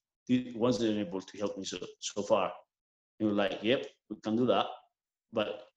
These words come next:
it's up to you to put in the work." And I was like, "Yep." Since then, I've changed. Like, I remember that were, like, a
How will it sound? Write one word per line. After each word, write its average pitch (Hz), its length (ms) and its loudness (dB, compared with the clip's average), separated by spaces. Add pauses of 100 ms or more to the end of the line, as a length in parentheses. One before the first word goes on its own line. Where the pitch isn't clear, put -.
(200)
it's 104 100 -2
up 107 180 0
to - 160 -10
you 117 160 2
to - 120 -10
put 107 200 -2
in 95 160 -2
the 90 120 -4
work." 101 280 0
And 101 80 -2
I 101 40 0
was 101 120 4
like, 92 220 0
"Yep." 113 180 4 (840)
Since 143 340 6
then, 123 160 6
I've 104 220 0
changed. 113 320 2
Like, 98 240 2 (200)
I 110 100 2
remember 113 360 4
that 110 180 2
were, 107 160 2
like, 101 220 0
a 92 220 -2